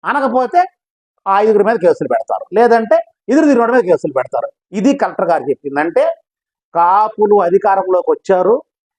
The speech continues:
కాపులు పెత్తనం చేస్తారు, నోరు పైన కింద మొత్తం మూసుకొని కూర్చోండి అని చెప్పేసి జిల్లా కలెక్టర్ గారు షణ్మోహన్ సగిలి ఆయన చక్కగా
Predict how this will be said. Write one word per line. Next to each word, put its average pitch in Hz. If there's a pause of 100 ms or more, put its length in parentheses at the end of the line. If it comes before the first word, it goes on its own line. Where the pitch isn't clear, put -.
(140)
కాపులు 220
పెత్తనం 196 (140)
చేస్తారు, 190 (600)
నోరు 240 (140)
పైన 226 (220)
కింద 208 (160)
మొత్తం 196 (140)
మూసుకొని 254
కూర్చోండి 226
అని 185
చెప్పేసి 180 (380)
జిల్లా 240
కలెక్టర్ 214
గారు 190 (760)
షణ్మోహన్ 240 (140)
సగిలి 233 (960)
ఆయన 185 (840)
చక్కగా -